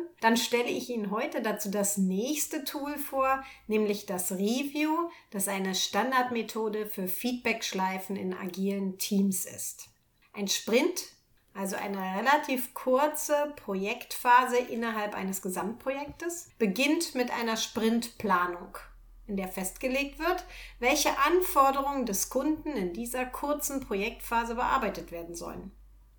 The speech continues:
Am Ende des Sprints wird mit dem Review und der Retrospektive das Erreichte aus zwei verschiedenen Perspektiven, Perspektiven reflektiert. Das Review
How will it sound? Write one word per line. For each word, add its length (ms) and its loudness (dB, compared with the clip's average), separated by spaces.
Am 160 -6
Ende 340 4
des 200 4
Sprints 600 -2
wird 200 -6
mit 200 -4
dem 160 0
Review 840 0
und 340 0
der 260 -2
Retrospektive 1080 0
das 200 6
Erreichte 580 2
aus 220 -2
zwei 360 4
verschiedenen 600 -2
Perspektiven, 1040 -4
Perspektiven 680 -2
reflektiert. 720 -8
Das 200 -6
Review 520 2